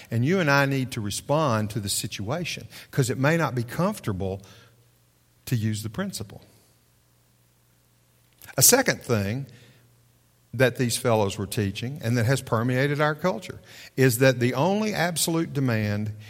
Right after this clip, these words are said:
in the Christian scheme of things is love. Anything is right that does not hurt the other person, and that is determined, again, by the situation. So as long as there's love going on,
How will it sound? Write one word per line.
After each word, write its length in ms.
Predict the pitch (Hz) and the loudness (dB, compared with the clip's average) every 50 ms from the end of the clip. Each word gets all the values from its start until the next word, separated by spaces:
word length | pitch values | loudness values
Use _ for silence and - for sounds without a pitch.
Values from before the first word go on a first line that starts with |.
| - - - | -20 -10 -4
in 100 | 135 113 | -2 -2
the 80 | 104 104 | -2 -2
Christian 480 | - - 170 175 170 - - 131 123 | -2 -2 -2 -2 -2 -2 -6 -4 -2
scheme 380 | 117 - - 160 156 151 143 120 | -2 -2 -2 -2 -2 -2 -2 -2
of 80 | 104 | -2
things 340 | - - 117 113 113 107 107 | -4 -4 -4 -2 -2 -4 -4
is 120 | 110 104 110 | -6 -6 -4
love. 460 | 107 98 92 82 - 62 - - - - _ _ _ _ _ _ - - - _ _ _ _ _ _ _ _ _ _ - | -2 -2 -2 -2 -4 -8 -12 -16 -20 -20 _ _ _ _ _ _ -20 -20 -20 _ _ _ _ _ _ _ _ _ _ 2
Anything 1000 | 190 240 269 262 - 135 - - 120 101 90 - - - 104 104 - - - - - | 4 4 6 4 4 2 2 0 0 0 -2 -4 -8 -10 -12 -12 -12 -14 -16 -12 -6
is 200 | 123 117 107 113 | -4 -4 -4 -2
right 420 | 117 123 131 123 117 107 110 117 - | -2 0 0 2 2 0 -2 -4 -4
that 160 | - 120 104 101 | -6 -6 -4 -4
does 160 | 104 95 107 | -6 -4 -2
not 220 | 123 123 131 120 | 0 0 0 -2
hurt 240 | - 135 131 123 123 | -2 -4 -6 -6 -4
the 120 | 120 107 | -4 -4
other 160 | 107 110 110 101 | -2 -2 -4 -4
person, 600 | 110 - 117 113 110 104 - - 80 87 85 - - - - - _ - - _ _ _ | -4 -4 -2 -2 -2 -4 -6 -8 -8 -10 -12 -14 -18 -20 -20 -20 _ -20 -20 _ _ _
and 140 | - 104 104 113 | -4 -2 0 2
that 160 | 113 120 123 | 2 2 2
is 120 | 135 120 123 | 0 -2 -4
determined, 600 | 143 117 - 120 101 92 90 92 101 104 107 104 - - - _ _ _ _ _ _ _ | -6 -8 -4 -4 -4 -2 -2 -4 -6 -6 -8 -12 -16 -20 -20 _ _ _ _ _ _ _
again, 500 | - 107 101 101 104 92 82 80 95 107 - - - - _ - | -6 -4 -4 -2 -2 -2 -4 -4 -8 -10 -12 -14 -20 -20 _ -8
by 120 | 87 87 | -6 -6
the 60 | 90 | -6
situation. 600 | - - - 104 - 143 165 214 214 - - - - _ _ _ _ _ _ _ _ - - - - - | -6 -6 -8 -8 -10 -10 -10 -10 -10 -12 -14 -16 -20 _ _ _ _ _ _ _ _ -20 -20 -20 -20 -16
So 200 | - - 147 135 | -4 0 0 2
as 100 | 131 113 | 2 2
long 300 | - 147 175 208 233 220 | 2 2 2 2 2 0
as 100 | 165 120 | 0 2
there's 220 | 135 127 117 101 110 | 2 2 2 2 2
love 640 | 117 123 127 143 160 170 180 185 175 - - - - | 4 6 6 6 6 4 2 -2 -6 -10 -14 -12 -6
going 260 | 123 156 160 160 160 | -4 -2 -2 0 0
on, 380 | 160 165 170 175 180 190 196 156 | -2 -2 -4 -4 -6 -8 -10 -14